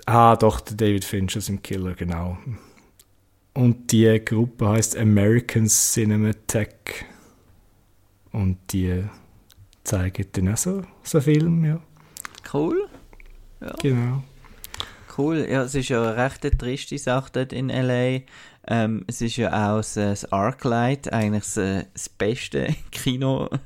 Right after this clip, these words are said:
Speaker 2: ähm, von dieser Stadt, von, von vielen so, äh, genannt, wo dort der, der Dome gehabt hat, der Cinerama Dome,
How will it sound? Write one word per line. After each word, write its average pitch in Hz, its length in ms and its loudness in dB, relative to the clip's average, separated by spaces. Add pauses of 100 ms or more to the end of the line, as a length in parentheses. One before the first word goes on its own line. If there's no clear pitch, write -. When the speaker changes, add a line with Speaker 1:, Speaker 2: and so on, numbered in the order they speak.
(140)
Speaker 2:
ähm, 123 360 -2
von 127 140 -4
dieser 123 260 -2
Stadt, 120 380 -4
von, 110 200 -6
von - 320 -14
vielen 120 400 0
so, 123 340 -2 (720)
äh, 127 280 0
genannt, 123 440 -4
wo 113 80 0
dort 110 240 -2
der, 110 160 0
der 101 200 -4 (120)
Dome 123 520 0
gehabt 139 340 0
hat, 143 200 -4
der 117 80 -4
Cinerama 110 880 0
Dome, 131 520 0